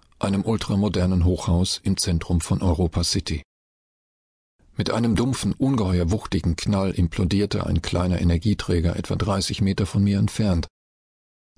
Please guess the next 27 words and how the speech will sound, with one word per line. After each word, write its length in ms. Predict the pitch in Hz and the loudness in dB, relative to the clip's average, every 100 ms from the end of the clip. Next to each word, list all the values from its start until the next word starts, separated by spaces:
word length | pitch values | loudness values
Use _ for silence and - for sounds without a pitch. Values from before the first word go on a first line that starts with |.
| - | -10
Zischend 480 | - 139 - 87 - _ | -4 -2 0 -4 -6 _
sausten 520 | 85 78 95 98 - 90 | -2 0 0 -2 -2 -4
faustgroße 720 | - 117 - - 104 92 - | -2 -2 -2 -2 -2 0 -2
Splitter 380 | - 107 87 | -2 -2 -2
der 160 | 85 90 | -2 0
Ummantelung 580 | 87 87 92 90 85 95 | 2 2 2 2 2 2
durch 220 | 87 87 | 2 0
den 220 | - 92 | 0 0
Raum. 340 | 92 98 90 - - _ _ _ - | 2 2 0 -2 -8 _ _ _ -4
Die 100 | 107 | -2
Druckwelle 460 | 98 113 - 113 113 | 0 0 0 0 2
raubte 320 | 107 - 107 | 0 0 0
mir 140 | 107 | 0
fast 280 | 98 - - | 0 -2 -2
den 140 | 104 98 | 0 2
Atem. 400 | 85 - 80 73 _ _ _ _ | 0 0 -4 -6 _ _ _ _
Gebückt 340 | - 78 131 - | -4 -2 -2 -2
zwischen 320 | - 82 92 | -2 -2 -2
schweren 320 | - 92 92 | -2 0 0
Stahlschränken 800 | 87 - 98 98 - 104 - 107 | 0 -2 -2 -2 -2 -2 0 0
und 100 | 95 | 0
einem 220 | 90 87 | 0 0
tragbaren 560 | - 92 90 - 87 85 | 0 -2 -2 -2 0 2
Energieschirm 680 | 90 82 95 90 101 101 101 _ _ _ - | 0 0 0 -2 0 0 -2 _ _ _ -4
über 160 | 104 | 0
mich 200 | 104 98 | 0 0
haltend, 400 | 101 104 120 110 | 0 0 -2 -4